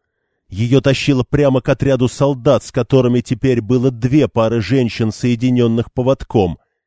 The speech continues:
В каждой паре одна из женщин была в сером платье,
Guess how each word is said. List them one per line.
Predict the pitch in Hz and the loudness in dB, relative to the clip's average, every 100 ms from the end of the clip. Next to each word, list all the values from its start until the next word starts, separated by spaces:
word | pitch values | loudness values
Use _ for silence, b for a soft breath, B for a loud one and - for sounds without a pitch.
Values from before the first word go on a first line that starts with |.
| _ _ _ _ | _ _ _ _
В | - | -10
каждой | 120 110 87 101 | -4 -4 -2 -4
паре | 127 120 110 | 0 0 0
одна | 98 107 | -2 -2
из | 107 | -2
женщин | 95 95 120 104 110 101 | -4 -2 -2 -2 -6 -4
была | 110 107 | -4 -4
в | - | -6
сером | - 110 113 | -4 -2 -4
платье, | - 123 110 - 82 71 | -4 -2 -2 -4 -12 -12